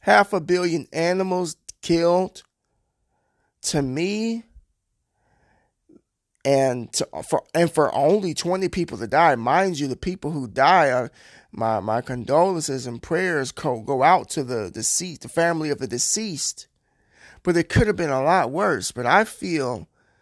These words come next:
since it's been half a billion animals that has died, that to me, that, that sounds like a statement. It sounds like a statement,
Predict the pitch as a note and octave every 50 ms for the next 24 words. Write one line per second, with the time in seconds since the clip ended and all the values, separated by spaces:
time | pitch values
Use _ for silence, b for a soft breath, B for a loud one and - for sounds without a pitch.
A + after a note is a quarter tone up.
0 | _ _ _ _ _ _ _ _ _ _ _ - - - - E3+ F3 - E3+ D3+
1 | - - D3 C3+ A#2 C3+ D3+ D#3+ F3+ F#3 F3+ - B2+ C3+ G#2+ F2+ - D#3 F3 F#3+
2 | F#3+ D#3+ C3 G2 B1+ D#2 G#2+ C3+ E3+ A3 D#4+ C#4 E3+ C3+ A#2 A2 A2 F#2 - B2
3 | B2+ B2+ D3 C#3+ B2 A#2 - - - B2 D3 F#3+ A3 A3 F3+ D3 B2+ A2 G2+ -
4 | B2+ C3+ B2+ _ - - D#3 B2 A#2+ D#3 G3 A3+ A#3+ G#3+ G#3 G3 F3+ C#3 - _
5 | b b b b b b b b - G#3+ A#3+ C#4+ - - C4 A#3+ A#3 G#3 G#3+ G#3
6 | G#3 F3 D#3 - - - - F3+ F3+ B2 - B2+ G#2+ - A1 - _ _ _ _
7 | _ _ _ _ _ _ _ _ _ _ _ _ _ _ _ _ _ _ _ _
8 | _ _ _ _ _ _ _ _ _ _ _ _ _ _ _ _ _ _ _ _
9 | _ _ _ _ _ _ _ _ _ _ - - F3+ F3 - - G#3 G#3 G#3+ A3
10 | A3 G3+ - F3+ F3+ - D3+ - - - - F3 E3 D#3 B2 - G2+ G2 F#2+ -